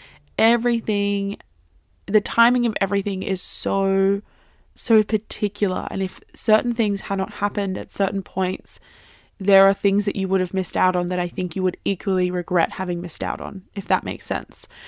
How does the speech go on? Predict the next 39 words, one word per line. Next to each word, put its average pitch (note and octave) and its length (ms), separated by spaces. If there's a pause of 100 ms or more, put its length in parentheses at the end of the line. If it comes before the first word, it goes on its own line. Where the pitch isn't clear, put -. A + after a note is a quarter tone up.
(340)
Also, G3 520 (120)
there G3 220
is G3 120
this G3 120
study G#3 280
that G3 140
I F3+ 140
quote - 520
and G3+ 120
I F#3+ 140
talk - 260
about F#3+ 300
a F#3+ 80
lot. F#3 300
It's - 220
my F#3 100
favorite F#3+ 560
ever F#3 380 (460)
research F#3+ 340
paper F3+ 440 (440)
ever, G#3 300 (180)
ever C4 180
published. F#3+ 520 (500)
And G3+ 380
it G#3 140
basically C#4+ 460
examined G3 720 (400)
the, G3 680 (200)
the G#3 160
chances A#3 400
that A#3+ 100
we G#3 100
will G3 120
regret F#3 440
a F#3 40
decision F3+ 380
in F3 80
the F3+ 80
future. - 480